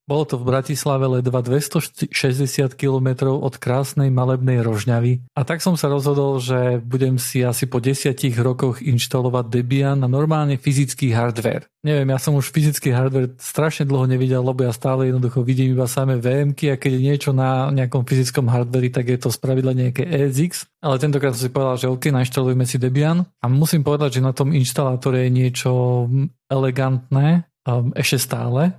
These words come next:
Alebo zo mňa rozpráva iba nostalgia, neviem, hej. V každom prípade vytváram si pekne Elvoly, hej, v tom inštalátore a všetko formátujem, hej, dávam si E X T štvorku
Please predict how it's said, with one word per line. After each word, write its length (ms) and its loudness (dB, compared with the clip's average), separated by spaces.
Alebo 320 0
zo 80 2
mňa 160 2
rozpráva 320 0
iba 160 -2
nostalgia, 560 -2
neviem, 320 0
hej. 80 0
V 80 -12
každom 240 0
prípade 560 0
vytváram 560 0
si 160 -2
pekne 400 -2
Elvoly, 480 0
hej, 320 0
v 80 -8
tom 240 0
inštalátore 640 0
a 80 0
všetko 320 -6
formátujem, 800 0
hej, 160 2
dávam 320 0
si 160 -6
E 160 0
X 160 -6
T 80 -4
štvorku 640 -2